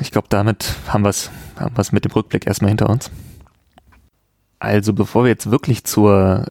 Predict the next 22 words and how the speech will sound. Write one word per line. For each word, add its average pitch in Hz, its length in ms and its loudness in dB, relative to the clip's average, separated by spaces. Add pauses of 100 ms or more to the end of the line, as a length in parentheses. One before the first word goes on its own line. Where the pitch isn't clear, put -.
Ausschusssitzung 110 680 -2
im 101 120 4
Dezember 117 400 0
kommen, 117 300 0 (440)
müssen 113 520 2
wir 123 240 6
für 110 320 0
November 110 400 2
noch 110 160 0
einen 104 300 2
kleinen 104 680 0
Nachtrag 101 560 0
hinzufügen. - 560 -2 (1200)
Ihr 110 140 4
erinnert 139 240 2
euch 127 120 -2
vielleicht 107 400 0
an 104 220 2
den 98 580 2
B-K-A-Beamten 113 680 0
Paul 101 220 0
Kröschel, 101 440 0